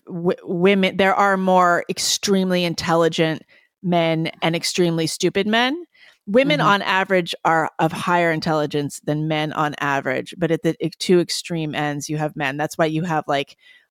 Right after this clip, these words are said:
Speaker 1: a lot of these, I mean, people are gonna get mad at me for saying this. There is an argument that that is why you have these men, these, like, super high, high men in tech, like, extreme, extreme, extreme high intelligence. But there's also, uh, I, I, I, I think it's pretty,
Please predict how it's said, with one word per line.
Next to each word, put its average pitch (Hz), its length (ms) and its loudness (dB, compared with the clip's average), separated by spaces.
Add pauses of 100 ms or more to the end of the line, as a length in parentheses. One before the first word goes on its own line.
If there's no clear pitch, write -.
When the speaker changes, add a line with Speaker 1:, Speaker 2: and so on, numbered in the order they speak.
Speaker 1:
a 185 80 -2
lot 156 280 2
of 151 100 -4
these, 151 260 -4
I 151 60 -6
mean, 147 260 -4
people 151 240 -6
are 139 60 -6
gonna 73 180 -12
get - 160 -10
mad - 160 -8
at - 60 -20
me 76 120 -12
for - 140 -16
saying 123 240 -10
this. - 140 -10
There 160 160 -2
is 165 160 -2
an 147 140 -6
argument 160 500 -2
that 156 100 -10
that 147 220 -2
is 143 120 -10
why 143 120 -4
you 120 160 -8
have 147 240 -8
these 147 180 -10
men, 131 320 -10
these, 143 240 -12
like, 135 200 -10
super 135 580 -8 (200)
high, 135 220 -8 (160)
high 147 480 -4 (220)
men 147 240 -6
in 127 140 -12
tech, 131 380 -6
like, - 280 -8
extreme, 165 560 -4
extreme, 147 420 -8
extreme 139 580 -10
high 156 180 -6
intelligence. 139 600 -8
But - 160 -6
there's 175 160 -4
also, 170 460 0 (340)
uh, 165 80 -2 (140)
I, 185 200 0
I, 202 200 -2 (380)
I, - 280 0
I 415 80 2
think 440 180 2
it's - 140 0
pretty, 190 500 2